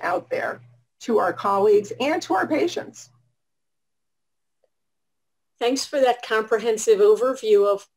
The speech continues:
Speaker 2: all of the ways that hormonal therapy can be given. Uh, it really is amazing because most of us who are experienced feel that we find, we can find a way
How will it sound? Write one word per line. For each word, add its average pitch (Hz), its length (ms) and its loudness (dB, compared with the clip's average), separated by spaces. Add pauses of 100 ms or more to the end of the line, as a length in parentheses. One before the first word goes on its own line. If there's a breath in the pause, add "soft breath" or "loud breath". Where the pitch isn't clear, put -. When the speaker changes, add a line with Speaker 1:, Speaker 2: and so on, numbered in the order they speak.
Speaker 2:
all 226 500 2 (140)
of 208 180 -2
the 202 120 0
ways 208 500 4
that 202 220 -2
hormonal 196 440 0
therapy 196 380 -2
can 190 300 -8
be 185 100 -8
given. - 440 -4 (680)
Uh, 190 220 -4
it - 80 -6
really 226 380 6
is 202 100 6
amazing 185 680 -2
because 185 680 -4
most 220 500 0
of 208 120 2
us 196 240 -2
who 196 140 2
are 185 100 0
experienced 190 680 -4
feel 196 200 2
that 180 240 -6 (340)
we 202 300 -6
find, 202 300 -6
we 202 100 -2
can 196 180 -4
find 185 280 -4
a 180 40 -4
way - 360 -6